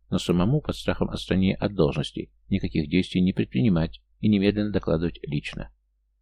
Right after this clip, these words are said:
Обо всем, что узнаю, я должен громко молчать.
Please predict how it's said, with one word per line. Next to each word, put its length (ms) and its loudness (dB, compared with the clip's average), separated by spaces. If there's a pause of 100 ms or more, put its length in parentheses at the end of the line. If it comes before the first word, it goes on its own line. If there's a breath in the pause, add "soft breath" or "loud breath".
(420 soft breath)
Обо 200 4
всем, 240 2
что 180 -2
узнаю, 420 0
я 80 0
должен 300 2
громко 340 2
молчать. 560 -6